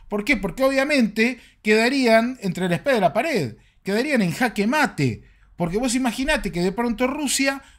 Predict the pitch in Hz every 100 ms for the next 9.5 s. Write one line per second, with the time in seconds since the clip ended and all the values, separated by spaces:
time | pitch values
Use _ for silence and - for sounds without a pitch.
0 | _ 330 339 285 233 262 262 262 285 285
1 | 254 202 185 196 202 226 233 226 214 208
2 | 208 214 214 233 180 127 - - - 175
3 | 175 202 202 240 185 151 151 147 190 196
4 | 208 240 254 254 285 285 - 277 254 -
5 | - - 220 220 208 202 190 180 165 165
6 | 170 262 262 233 185 - 196 214 185 165
7 | 147 131 131 170 175 - - 202 185 220
8 | 240 196 - 185 208 247 233 247 262 269
9 | 359 294 - 302